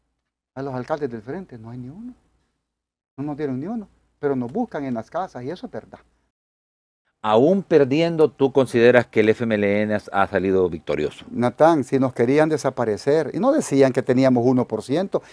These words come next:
Speaker 1: aquí lo dijiste vos en una entrevista, y hasta medio te reíste, ¿te acordás que fue viral eso?
Speaker 2: No, no.
Speaker 1: No, fue viral.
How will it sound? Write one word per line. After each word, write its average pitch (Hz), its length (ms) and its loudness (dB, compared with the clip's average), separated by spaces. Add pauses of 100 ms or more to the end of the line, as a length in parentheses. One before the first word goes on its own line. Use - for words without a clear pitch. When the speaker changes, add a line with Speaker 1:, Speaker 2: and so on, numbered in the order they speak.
(100)
Speaker 1:
aquí 135 220 2
lo 277 140 4
dijiste 262 280 6
vos 202 180 6
en 190 120 0
una 165 160 2
entrevista, 151 600 -2 (240)
y 147 80 2
hasta 131 440 4
medio 156 340 4
te 123 140 4
reíste, 143 460 2
¿te 127 80 0
acordás 156 300 6
que 170 120 2
fue 196 140 2
viral 226 280 6
eso? 117 520 2
Speaker 2:
No, 123 120 -8
no. 202 160 10
Speaker 1:
No, 240 60 8
fue 220 140 12
viral. 240 500 6